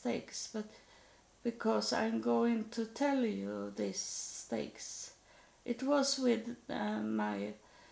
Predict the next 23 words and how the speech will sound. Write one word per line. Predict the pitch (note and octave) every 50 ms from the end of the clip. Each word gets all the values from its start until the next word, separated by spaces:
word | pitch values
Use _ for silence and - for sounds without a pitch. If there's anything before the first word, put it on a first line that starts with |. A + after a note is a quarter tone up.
| - - - - - - - - - - - - - - - - - -
my | C4 A3 A3 G#3+
past, | G#3+ G#3+ G#3 A3 G#3+ G#3+ A3+ - - - - -
uh, | - - B2+ A2+ - -
boyfriend | G#3 G#3+ A#3 B3 B3+ B3+ B3 - - A#3+ A3 G3+ G3 G3
I | G3
was | G3+ G3+ G3+ F#3+ F#3+ - -
talking | - A3+ A#3 A#3 A#3 - A3 G#3+
about, | G3+ G3 - G#3 G3+ G3+ G3+ G3+ G3 - - - -
uh, | - G3+ - - G3
Larry, | G3+ G#3+ A3 A3 A#3+ B3+ B3 A#3 G#3+ G3 F#3+ G3 G3 G3+ G3 - - - - - - - - - -
that, | - G#3 G3+ G3+ - - - - - - - - - - - -
uh, | - G3 G3+ - - - - G3 F#3+ G3
was | G3+ G#3+ A3 G3+ G3+ - -
alcoholic, | - - G#3 G#3 G3+ - - - G#3+ G3+ G3+ B3 B3+ C4 B3 G3 F#3+ - - - - - G#3 F3+ F#3 - - - - - - - - - - - - - - -
and | A3 G#3+ G#3+ G#3 G#3 G#3+
then | A3 G#3+ G#3+ G#3+ A3 G#3+ A3 A3+ -
I | - G#3 G#3+ G#3+ G#3
saw | G3 - - - C#4 C#4+ D4 D4+ C#4+ C4
him | A3+ F#3 F3+ - - - - - - G#3+ A3 - - - - - - - - - - -
in | A3 G#3+ A3
the | G#3+ G#3+ A3
night, | A#3 B3 C4+ C4 G#3 E3 - - - - - - - - - - - - - - - - - - - - - -
uh, | - G#3 G#3+ G3+ G3